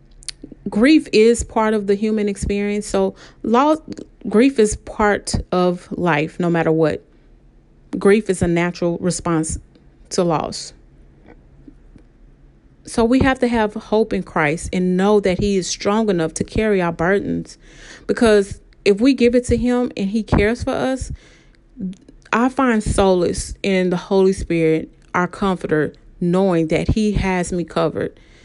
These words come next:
And in grief, we can cast our burdens on him and rely on him and those who we put in place, the, the community of the church and other organizations and groups to help us cope through. So in closing,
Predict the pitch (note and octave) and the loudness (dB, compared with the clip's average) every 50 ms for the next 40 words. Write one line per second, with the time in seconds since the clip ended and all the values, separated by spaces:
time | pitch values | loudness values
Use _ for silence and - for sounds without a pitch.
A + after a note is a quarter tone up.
0 | - - - - - - - - G#3+ G#3+ G#3 G#3 G3+ F3 - - G#3 G#3 G3 G3 | -20 -20 -20 -20 -20 -10 -4 0 2 4 4 4 2 0 0 0 0 0 0 0
1 | G#3 A3 B3 C4 B3+ A#3+ A#3+ - A3 A#3+ B3 B3+ C#4+ B3 - - A#3 A3 G#3+ G#3+ | 2 2 4 4 2 0 -2 -2 -2 -2 0 0 0 -2 0 0 0 0 0 0
2 | G#3+ - G3+ G3 F3 F#3+ F#3+ A3 B3 A3+ G3+ - F3+ F3+ F#3+ - A#3+ A#3+ A#3+ A#3 | 0 -2 -2 -2 0 0 0 2 2 0 0 -2 -4 -4 -6 -4 -2 -2 0 0
3 | G3 F#3+ F#3 F#3 F3+ F#3 F#3 G3+ A3 A3 A3 - G3+ G3+ G3+ G3 G#3+ - - - | -2 -2 -2 -2 0 0 0 0 0 0 -2 -2 -2 -2 -2 -2 -4 -6 -12 -20
4 | - - - _ _ - - C4 C4 B3+ B3 G#3+ - - - G3+ G3 G3 F#3+ - | -20 -20 -20 _ _ -2 0 2 2 4 2 0 -2 -2 -2 -2 0 0 -2 -2
5 | - - G#3+ F#3+ G#3 A3 A#3 A#3 - - A#3+ A#3 A3+ A3 G#3 - - A#3+ A3+ G#3+ | -4 -6 -4 -2 0 0 0 -2 0 0 2 2 2 0 -4 -4 -2 -2 0 0
6 | F#3+ F#3+ - - G#3 G#3 G#3 F#3 F#3+ - - - F#3 F3 E3+ - - - - - | 0 -4 -4 -4 0 0 2 2 0 -4 -4 -2 -2 -2 -2 -4 -8 -16 -20 -20
7 | - - - - F#3+ F#3 - G#3 G3+ G#3 A3+ A#3+ A#3 A3 G#3 G#3+ G3+ F#3+ F#3 - | -20 -14 -2 0 0 0 2 0 2 2 4 4 2 2 2 2 2 0 0 -2
8 | F3+ - - - G3+ G3 F#3 E3+ F3+ - - - - F#3 F#3 F3 E3+ D#3 - - | -4 -4 -4 -4 -2 -2 -2 -4 -6 -8 -10 -8 -6 -4 -2 -2 -4 -4 -8 -10
9 | - - A3 A#3 A#3+ A#3+ - - G3+ G3 G#3 G3 F#3 F3+ F3 F3+ E3+ G#3 G3+ - | -2 0 2 4 4 4 4 2 0 0 0 -2 -4 -2 -2 0 0 0 0 -2
10 | G3 F#3+ F3+ F3+ F3+ F3 - - F#3+ G#3 G3 - - F3+ F3+ - - G#3 G#3 G#3 | -4 -4 -4 -4 -6 -4 0 0 2 2 0 0 -4 -2 0 2 2 2 0 0
11 | - F#3+ - - - - F3 E3 - - - - G#3 A3 G#3 F#3 F3+ - - - | -4 -6 -6 -6 -4 -2 -2 -2 -2 -4 0 2 4 4 4 2 0 -4 -8 -18
12 | - - - - - - - - - - - A#3 G#3+ G3+ G3 G3 - - - G#3 | -20 -20 -20 -20 -20 -20 -20 -20 -12 -2 0 2 2 2 0 0 -2 0 2 4
13 | A3 C4 D4 B3 G#3+ G3 E3+ E3 F#3 G3 | 4 4 2 2 2 0 0 0 -2 -4